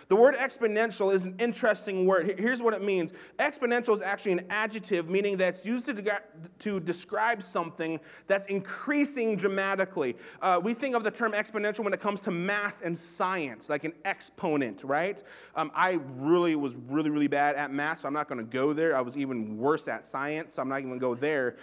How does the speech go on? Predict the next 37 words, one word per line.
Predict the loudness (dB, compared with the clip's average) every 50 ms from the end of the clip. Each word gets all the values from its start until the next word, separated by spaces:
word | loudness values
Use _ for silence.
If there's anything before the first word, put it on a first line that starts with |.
| -18 -18 -8 0 4
But | 4 4
I | 4
do | 2 0 0 0
remember | 0 2 2 2 4 4 6 4 4 4
this, | 4 0 0 -2
this | -2 0 0 0 0 -2 -2
thing | -2 0 2
called | 4 4 4 4 2 -2
exponents, | -4 -4 -4 -6 -2 0 0 2 2 0 -2 -4 -8 -14 -20 -20 -4 2
where | 4 4 6 8
it | 8
was | 8 8 6 6
like, | 4 4 4 2 -2 -10 -8 -2
it | 0
was | 2 2
like | 2 2 0 -2
ten | -12 -8 -4 -2 0 0 0 0 -2 -2
to | 2 4 4
the | 4 4 0 -4 -4 -2 -2
nth | -2 -2 -2 -8 -16 -18 -6
power, | 0 2 4 4 4 2 0 -2 -4 -6 -12 -16 -20 -20 -20 -20 -6 0
meaning | 2 2 4 4 4 2 4
that | 4 4 2 2 2 4
this | 4 4 4 4
number | 0 0 2 4 6
was | 6 4 4 2
so | -4 -6 2 4 6 6 6 6 6
large | 6 6 6 6 6 6 4 0
we | -4 -2
had | 0 0 2 2
to | 0 -2
dwindle | -4 -6 -4 0 2 2 4 4 4 4 6 6
it | 6 6 6 2 0 2
down | 2 2 4 4 2 2 2 0 -2 -4 -6 -10 -14 -20 -20 -20 -20 _ 0
to | 2 4 4
an | 2 2 0
exponent | -2 -2 -2 -4 -6 -2 0 2 2 2 0